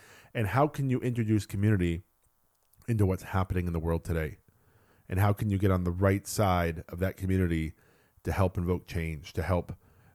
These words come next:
be part of healing pain in order to make things better that need to be better?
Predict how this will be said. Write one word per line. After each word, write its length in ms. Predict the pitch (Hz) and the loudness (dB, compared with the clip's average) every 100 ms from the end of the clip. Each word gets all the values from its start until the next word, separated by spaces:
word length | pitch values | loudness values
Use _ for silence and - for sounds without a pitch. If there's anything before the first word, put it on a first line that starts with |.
| _ | _
be 100 | 101 | -2
part 340 | - - 98 92 | 0 2 4 4
of 320 | 87 82 98 _ _ _ | 2 0 -8 _ _ _
healing 400 | - 104 92 87 | 0 2 2 0
pain 540 | - 98 87 80 71 - | -2 0 -2 -4 -8 -6
in 120 | 92 | 0
order 260 | 92 90 | 2 2
to 520 | 85 - 90 85 82 - _ _ _ _ _ - | -2 0 2 2 0 -6 _ _ _ _ _ 0
make 280 | 101 107 | 0 0
things 400 | - 95 90 85 | -2 -2 -2 -6
better 520 | - 101 92 82 82 - _ _ _ _ _ _ - | -2 2 4 2 0 -6 _ _ _ _ _ _ -6
that 160 | 85 | -4
need 400 | 82 92 90 80 - _ | 0 0 0 -2 -10 _
to 60 | - | -6
be 120 | 85 | -4
better? 320 | 78 71 - | -2 -6 -10